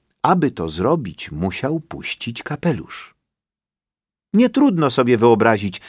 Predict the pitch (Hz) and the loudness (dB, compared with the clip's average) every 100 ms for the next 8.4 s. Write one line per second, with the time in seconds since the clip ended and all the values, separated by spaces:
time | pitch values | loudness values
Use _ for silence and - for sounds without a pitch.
0 | - - 143 120 110 104 - 73 69 67 | -6 2 2 2 0 0 -2 -6 -10 -14
1 | _ _ _ - 120 175 175 - 262 254 | _ _ _ -2 4 6 6 2 0 0
2 | - 196 151 175 196 156 - - 156 170 | 0 0 2 2 2 -2 0 0 4 4
3 | 123 92 117 107 90 - - 131 98 90 | 4 0 0 2 2 0 -2 -2 -2 -4
4 | 95 107 127 110 90 - 107 90 90 - | -2 4 4 4 -2 0 0 0 -2 -4
5 | 85 82 71 73 73 69 95 104 - - | -8 -8 -8 -8 -8 -4 -4 -4 -6 -10
6 | - - 147 165 170 104 - - - 165 | -4 -2 0 2 2 2 -4 -2 0 0
7 | 156 170 131 156 160 - 247 226 - - | 2 0 2 -2 -4 -2 -2 -4 -8 -8
8 | - 170 - | -2 2 2